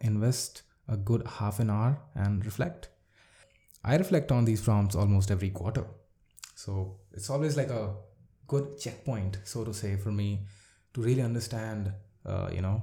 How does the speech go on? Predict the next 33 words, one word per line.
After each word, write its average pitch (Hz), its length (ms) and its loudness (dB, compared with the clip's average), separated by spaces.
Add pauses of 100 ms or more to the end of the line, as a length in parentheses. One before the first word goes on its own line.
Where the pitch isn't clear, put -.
where 104 180 0
I 107 100 -2
am 101 360 2
and 95 100 4
my 92 100 -2
inner 107 220 -2
self. 101 560 -6 (100)
And, 101 300 0 (960)
and 117 160 0
now 135 220 0
let 220 100 0
me 220 80 -2
tell 190 220 2
you 165 100 4
some 135 220 0
of 113 120 -2
my 101 460 2
favorite 104 480 -4
prompts. - 920 -8 (1160)
How 131 220 6
do 156 140 8
I 151 80 6
feel 127 400 2
at 107 160 -4
the 110 80 2
moment? 101 400 0 (840)
What 143 280 4
would 151 100 8
make 117 280 4
me 117 160 2
happy 104 400 -2
right - 200 -2
now? 139 260 -6